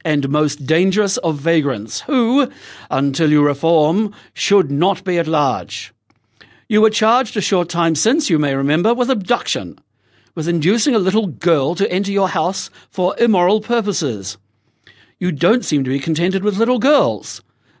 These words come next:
but you ask women who are passing to come into tea, make them drunk, and we all know what occurs." Accused began to feign penitence and sobbed. "Yes, you ask them into tea,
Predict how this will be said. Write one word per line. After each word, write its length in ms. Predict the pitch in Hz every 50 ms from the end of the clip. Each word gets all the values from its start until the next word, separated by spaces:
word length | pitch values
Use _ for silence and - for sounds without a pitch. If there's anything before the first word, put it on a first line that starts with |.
| _
but 160 | - 170 160
you 140 | - 190 -
ask 320 | - 208 220 208 202 - 165
women 300 | 160 202 247 277 269 220
who 100 | 220 233
are 80 | 226
passing 460 | 233 214 233 233 233 214 - 190 170
to 60 | 180 185
come 200 | - 208 202 196
into 220 | 196 190 202 196
tea, 460 | - - 208 175 135 143 190 240 247 _ _ _ _ _ _ _ _ _ _ _ _ _
make 220 | - 180 226 214 -
them 200 | 247 226 214 175
drunk, 480 | 143 135 151 135 135 - - - - _ _ _ _ _ _ _ _ _ _ _ _ _ _ _ _ - -
and 160 | 196 202 190
we 120 | 226 226
all 360 | 226 - 247 240 240 226 214
know 240 | 208 202 202 208 208
what 180 | 196 208 214 208
occurs." 840 | 208 208 - - 247 247 233 190 139 117 - - - - - - _ _ _ _ _ _ _ _ -
Accused 600 | 101 101 98 - 151 139 113 95 95 104 - - - _ _ _ _ _ -
began 280 | 120 107 107 107 104 104
to 80 | 104
feign 360 | 98 - - 123 110 107 104 98
penitence 760 | - - 147 135 131 120 - 85 78 - - - - - - _ _ -
and 240 | - 95 92 90
sobbed. 640 | 92 - - - 123 117 98 85 82 - - - - - _ _ _ _ _ _ _ _ _ _ _ _ _ _
"Yes, 400 | - 247 170 120 - - - - _ _ _ _ _ _ _ - - - _ -
you 180 | 202 226 247 -
ask 320 | 220 262 302 294 - -
them 180 | 240 214 202 202
into 280 | - 196 190 156 170
tea, 520 | - - - 175 156 120 127 165 247 262